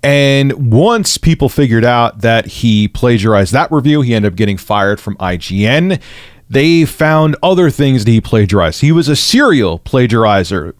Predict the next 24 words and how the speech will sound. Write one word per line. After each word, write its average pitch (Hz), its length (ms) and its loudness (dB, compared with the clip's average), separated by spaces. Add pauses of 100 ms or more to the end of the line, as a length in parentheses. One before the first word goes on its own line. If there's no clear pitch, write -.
(120)
Some 226 360 -4
things, 214 380 0
like, 160 320 0
word 262 580 0
for 269 280 0
word, 208 420 0
not 226 200 -2
like 247 260 0
word 180 180 0
for 139 120 0
word, 104 280 0 (160)
word 214 340 0
for 220 280 2
word. 180 400 0 (960)
No 208 200 2
changes. 160 680 -2
He 151 140 4
just 165 260 -2 (100)
straight 233 460 0
up 226 160 -4
copied 202 380 0
other 170 180 0
people's 165 380 0
crap. - 400 -2